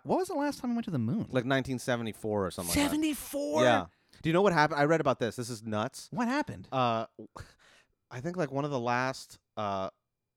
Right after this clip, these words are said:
Speaker 2: m-, like, um, man,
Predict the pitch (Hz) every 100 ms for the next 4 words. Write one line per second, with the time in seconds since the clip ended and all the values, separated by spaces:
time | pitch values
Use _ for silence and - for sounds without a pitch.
0 | - 123 - 120 107 _ _ _ - _
1 | _ _ _ - 110 104 104 117 - 120
2 | 127 135 139 135